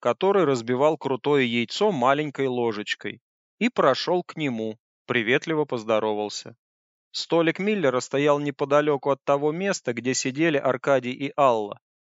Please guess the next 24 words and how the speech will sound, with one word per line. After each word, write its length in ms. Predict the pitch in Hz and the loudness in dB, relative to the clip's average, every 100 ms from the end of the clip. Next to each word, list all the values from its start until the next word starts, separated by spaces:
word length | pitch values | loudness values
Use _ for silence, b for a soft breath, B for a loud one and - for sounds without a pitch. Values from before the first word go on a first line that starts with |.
| _ - | _ -14
Створки 520 | - 143 160 143 - | -8 0 0 2 -2
двери, 360 | 147 185 240 170 | -4 -2 0 0
выходящие 680 | 120 117 127 123 117 - 120 | -2 -2 0 2 0 0 -4
на 100 | 120 | -2
веранду, 480 | 117 120 113 107 110 | 0 0 0 -4 -6
были 240 | 131 226 | -2 0
раскрыты, 800 | 190 135 - - 120 120 - 104 - _ - | 2 2 0 -6 -4 -4 -4 -8 -10 _ -8
и 120 | 135 | -4
он 200 | 151 151 | 0 0
мог 300 | 139 139 123 | 0 -4 -4
услышать 600 | 135 - 170 214 - - | -10 -8 -4 -2 -4 -6
все, 480 | - - - 175 107 - - | -8 -8 0 2 2 -4 -4
о 100 | 117 | -4
чем 300 | - 139 151 | -2 -2 0
говорили 460 | 120 110 110 120 | 0 0 0 -2
супруги. 640 | 120 127 117 117 113 104 113 _ _ _ _ _ _ | -4 -8 -6 -6 -4 -8 -12 _ _ _ _ _ _
Дронго 480 | 123 143 220 226 147 | -4 0 0 0 -2
сел 340 | - - 139 170 | -2 0 0 0
за 140 | 123 | 0
его 300 | 113 110 120 | 0 0 -2
столик. 560 | - - 107 101 - _ _ _ _ _ _ _ - | -4 -6 -4 -4 -10 _ _ _ _ _ _ _ -4
"Принесите 520 | 139 156 - 277 214 | -2 0 -2 -2 0
мне 200 | 139 123 | 0 0
чай", 420 | - 120 107 95 | 2 2 0 -2